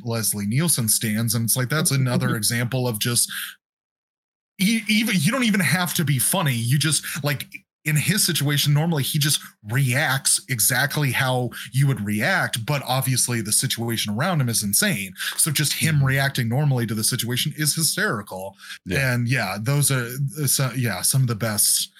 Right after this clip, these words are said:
Speaker 1: you know, so, some of the most enjoyable things to watch on screen is somebody naturally react to a situation, because it really allows you to emotionally connect with the performance in the movie, as opposed to, like, it being too put on, which there is definitely some times where it feels like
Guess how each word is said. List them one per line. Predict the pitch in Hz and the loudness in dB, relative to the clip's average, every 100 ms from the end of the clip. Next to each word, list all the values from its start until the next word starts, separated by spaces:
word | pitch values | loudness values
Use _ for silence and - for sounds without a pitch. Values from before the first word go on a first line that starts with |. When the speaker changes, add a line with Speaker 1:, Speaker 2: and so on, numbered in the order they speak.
| - _ _ - | -20 _ _ -2
Speaker 1:
you | 156 | 0
know, | 123 120 | 0 0
so, | - 196 170 | 0 0 0
some | 160 180 | 2 2
of | 165 | 2
the | |
most | 151 143 | 2 2
enjoyable | 139 120 127 120 117 | 2 2 2 0 -2
things | 113 107 | -2 -2
to | 113 | -2
watch | 110 104 | -2 -2
on | 104 101 | -2 -2
screen | - 104 98 | -2 -2 -2
is | - | 0
somebody | 110 101 98 | -2 -2 -2
naturally | 101 104 - 104 101 | -2 -2 -4 -4 -4
react | 95 98 95 - | -6 -6 -6 -6
to | 98 | -4
a | |
situation, | - 92 190 95 92 101 92 - - - | -4 -4 -8 -6 -6 -4 -6 -8 -10 -8
because | 101 110 104 | -6 -4 -4
it | 92 87 90 | -6 -10 -10
really | 107 104 95 95 - | -6 -4 -6 -10 -12
allows | 98 98 92 95 | -10 -8 -4 -6
you | 92 | -6
to | 90 92 117 | -10 -10 -8
emotionally | 104 101 - 92 92 | -6 -4 -4 -4 -8
connect | - 92 87 92 | -8 -8 -8 -12
with | 90 | -12
the | 92 92 | -14 -14
performance | 90 92 - 92 92 92 | -14 -16 -12 -12 -10 -8
in | 90 | -8
the | 95 | -6
movie, | 117 101 95 90 - - 107 | -4 -4 -8 -14 -14 -12 -6
as | 101 | -6
opposed | 95 101 - | -6 -4 -4
to, | 98 | -4
like, | 92 95 - - _ 131 - | -6 -8 -10 -18 _ -18 -10
it | 113 117 | -8 -6
being | 107 98 | -6 -4
too | - 101 | -6 -6
put | - 120 | -6 -2
on, | 185 175 147 | 0 2 2
which | 127 131 - - - - | 2 0 -4 -6 -10 -4
there | 139 143 143 139 135 | 0 0 0 0 2
is | - | 0
definitely | 151 - 156 | 0 0 0
some | - 139 131 | 2 2 0
times | 131 123 120 | 0 0 0
where | 117 | -2
it | 104 | -4
feels | 113 104 | -2 0
like | 110 | 0